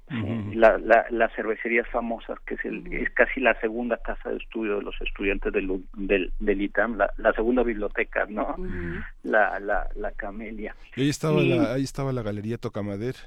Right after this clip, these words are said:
Speaker 1: en, en Plaza Jacinto setenta y uno, que fue donde fueron fusilados los integrantes del batallón de San Patricio.
Speaker 3: Sí, también hay una
Speaker 2: Exactamente.
Speaker 3: placa del pave-, del
Speaker 1: Sí.
Speaker 3: batallón en, en el
Speaker 2: Claro.
Speaker 3: claustro de, en el
Speaker 2: Y
Speaker 3: atrio
Speaker 2: entonces
Speaker 3: de San Jacinto.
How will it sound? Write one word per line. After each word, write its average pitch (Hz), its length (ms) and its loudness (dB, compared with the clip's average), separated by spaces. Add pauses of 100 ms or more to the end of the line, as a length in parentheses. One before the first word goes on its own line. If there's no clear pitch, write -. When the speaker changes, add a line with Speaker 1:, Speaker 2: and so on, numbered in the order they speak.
(300)
Speaker 1:
en, 98 480 -6
en 101 220 -4
Plaza 117 340 -6
Jacinto 113 480 -8
setenta 90 420 -6
y 98 120 -4
uno, 120 200 -2 (440)
que 107 100 -6
fue 120 160 -4
donde 110 160 -2
fueron 110 240 -6
fusilados 101 600 -6
los - 440 -12 (520)
integrantes 101 560 -6
del 104 80 -6
batallón 92 300 -6
de 107 40 -6
San 101 160 -8
Patricio. - 580 -12
Speaker 3:
Sí, 220 140 -14
también 196 280 -2
hay 208 120 2
una 208 200 -2
Speaker 2:
Exactamente. - 80 -4
Speaker 3:
placa 202 340 -2
del 175 120 -6
pave-, 160 340 -8
del 160 580 -8
Speaker 1:
Sí. 156 40 -8
Speaker 3:
batallón 160 540 -6
en, 151 320 -4
en 147 220 -8
el 143 80 -10
Speaker 2:
Claro. 127 220 8
Speaker 3:
claustro 151 340 -8
de, 139 380 -10 (520)
en 185 100 -6
el 185 140 0
Speaker 2:
Y - 20 4
Speaker 3:
atrio - 260 0
Speaker 2:
entonces 160 200 -4
Speaker 3:
de 151 240 -8
San 151 220 -12
Jacinto. 127 480 -12